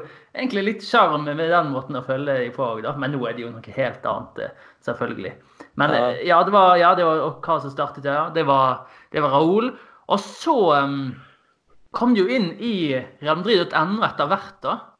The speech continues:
Speaker 1: Og da, jeg vet ikke om du klarer å grave tilbake til hva år det var, men du kom jo, du har jo hatt flere roller nå, men du kom jo først inn som skribent. Husker du hvor tid det var?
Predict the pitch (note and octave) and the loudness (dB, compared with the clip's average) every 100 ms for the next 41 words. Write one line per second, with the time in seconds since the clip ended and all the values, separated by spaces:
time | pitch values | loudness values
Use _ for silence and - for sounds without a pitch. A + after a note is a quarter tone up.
0 | - E3 E3 D4+ B3+ D#3+ C3+ D3 G3+ G3+ | -18 -16 -12 -6 -4 -2 -2 -2 -4 -6
1 | F#3 - F#3+ G3+ F3 E3+ E3 D3+ D#3+ F#3 | -6 -2 -2 0 -2 -4 -4 -2 0 0
2 | G3 G3+ E3 C3+ B2 C3 - _ _ - | -2 -6 -2 0 -2 -6 -10 _ _ -4
3 | F3+ - G#3 D3+ C3+ D3 G#3 F3+ C3+ A#2 | -4 2 4 4 2 -2 -2 2 2 0
4 | G#2+ D3 G3+ G#3 B3+ E3+ D#3 D3+ - - | -4 -2 -2 2 2 4 2 -2 -10 -20
5 | _ _ F#3 G#3 F3 E3+ G#3 - G3 E3+ | _ _ 2 4 6 4 2 0 0 0
6 | C#3 C#3+ D#3+ D3+ C#3+ C3+ F3+ F3+ F#3+ - | -2 -4 -4 -4 -6 -6 -8 -6 -6 -6
7 | F3+ - D#3+ F3 C3 C3+ C3+ C3 F#2 - | -8 -8 -10 -8 -12 -10 -4 -4 -4 -8
8 | - D#3 - F#3 C#3 A2 A2 - _ _ | -12 -12 -8 -6 -4 -4 -6 -14 _ _
9 | - E3 D3+ E3 F2+ | -10 -6 -2 -2 -4